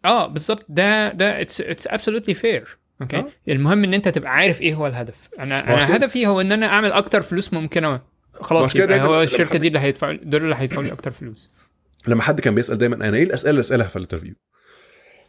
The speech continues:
Speaker 2: <coughs> سوري.
Speaker 1: ما حدش يقدر يقول لك.
Speaker 2: ما حدش يقدر يقول لك غير لو أنت عارف أنت بتدور على إيه.
Speaker 1: م.
Speaker 2: يعني لو أنت، لو أنا مثلا say واحد بدور إن أنا أشتغل في تيم كبير مثلا، هشتغل مع ناس سينيورز اكتر مني، عايز اتعلم منهم، مش عارف ايه. ده الف-، الصوره ال-، الذهنيه اللي انا حاططها للمكان اللي عايز اشتغل فيه.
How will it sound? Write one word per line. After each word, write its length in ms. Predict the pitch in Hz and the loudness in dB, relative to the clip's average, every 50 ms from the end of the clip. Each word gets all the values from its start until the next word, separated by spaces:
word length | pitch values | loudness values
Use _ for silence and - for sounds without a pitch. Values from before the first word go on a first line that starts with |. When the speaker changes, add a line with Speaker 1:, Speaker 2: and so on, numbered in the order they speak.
| _ _ _ _ _ _ _ _ - - | _ _ _ _ _ _ _ _ -2 2
Speaker 2:
<coughs> 300 | - - - 190 160 135 | 4 4 4 4 2 0
سوري. 180 | - 127 104 92 - - | -4 -6 -8 -6 -4 0
Speaker 1:
ما 60 | 147 | 2
حدش 220 | 139 214 202 - - | 2 2 2 2 2
يقدر 180 | 208 190 190 | 2 2 2
يقول 200 | 170 165 160 139 | 2 2 2 0
لك. 280 | 110 - - _ _ _ _ _ _ _ _ _ _ _ - | -2 -6 -12 _ _ _ _ _ _ _ _ _ _ _ -2
Speaker 2:
ما 60 | 117 | 0
حدش 180 | 127 185 175 208 | 2 2 2 2
يقدر 160 | 208 190 185 | 2 2 2
يقول 120 | 190 202 | 2 2
لك 140 | 214 180 - | 2 0 2
غير 140 | 143 185 208 | 2 2 4
لو 220 | 220 196 180 185 | 4 4 4 4
أنت 220 | 226 262 254 - 180 | 2 2 0 0 0
عارف 280 | 123 147 208 233 214 | 2 2 2 2 0
أنت 100 | 208 - | -2 -2
بتدور 180 | 170 160 214 208 | 0 0 2 2
على 120 | 175 180 | 2 0
إيه. 240 | 214 233 - - _ _ _ _ - | -2 -4 -4 -8 _ _ _ _ -8
Speaker 1:
م. 120 | 180 190 202 | -6 -4 -2
Speaker 2:
يعني 160 | 107 104 104 | 0 0 0
لو 180 | 104 101 110 139 | 0 0 0 0
أنت، 240 | 156 156 156 123 - - | 0 0 0 0 0 2
لو 180 | 101 101 123 | 2 2 2
أنا 80 | 143 143 | 2 0
مثلا 280 | 156 147 160 151 135 | 0 0 0 0 0
say 320 | 127 - 143 143 143 135 117 | 0 0 0 0 0 0 -2
واحد 180 | 131 139 139 | -2 -4 -4
بدور 440 | 110 107 104 123 139 139 135 - - | -4 -2 0 2 4 4 2 2 0
إن 80 | 107 110 | -2 -2
أنا 80 | 123 127 | -2 -2
أشتغل 240 | - - 131 135 127 | 0 0 0 0 0
في 100 | - - | -2 -4
تيم 140 | - 127 | -6 -6
كبير 300 | 113 - 107 110 113 101 | -4 0 2 2 2 2
مثلا، 240 | 90 87 - - - _ _ _ _ _ _ _ _ _ _ _ _ _ _ _ _ _ - - - | 0 -4 -8 -10 -16 _ _ _ _ _ _ _ _ _ _ _ _ _ _ _ _ _ -12 -6 -4
هشتغل 240 | 117 113 - 113 104 | 0 2 2 2 2
مع 80 | 95 | 2
ناس 200 | 98 107 107 - | 0 0 0 2
سينيورز 520 | - 117 110 110 104 101 92 85 85 87 92 | 2 2 4 4 4 2 0 -2 -6 -2 -2
اكتر 360 | 95 95 - - - 95 87 | -2 -2 -4 -4 -6 -4 -2
مني، 360 | 101 107 110 104 104 101 101 - - - - - - | 0 0 0 0 -2 -4 -4 -8 -14 -20 -12 -4 0
عايز 240 | 107 113 107 98 | 0 2 2 4
اتعلم 440 | 104 95 95 - 95 104 110 104 95 | 4 2 2 2 2 2 2 2 0
منهم، 320 | 87 87 87 95 110 107 95 | -2 -4 -4 -4 -4 -4 -4
مش 100 | 87 95 | -6 -6
عارف 180 | 85 - - | -6 -4 -4
ايه. 60 | 117 | -2
ده 120 | 117 123 143 | 2 2 2
الف-، 260 | 156 139 139 - - | 2 0 -6 -8 -12
الصوره 340 | - - - - 180 185 180 | -10 -10 -4 0 2 2 2
ال-، 140 | 160 143 143 | 2 2 0
الذهنيه 720 | 143 143 - 127 131 127 123 110 104 113 107 110 131 151 156 | 0 0 0 0 0 0 0 0 0 2 2 2 2 4 4
اللي 120 | 147 147 | 4 2
انا 80 | 143 127 | 2 0
حاططها 240 | 123 135 135 139 139 | -2 -4 -4 -2 0
للمكان 220 | 120 107 104 - | 0 0 0 2
اللي 100 | 135 113 | 2 2
عايز 120 | 117 113 | 2 2
اشتغل 220 | - - 160 170 160 | 0 0 0 0 0
فيه. 160 | - 185 | -2 -6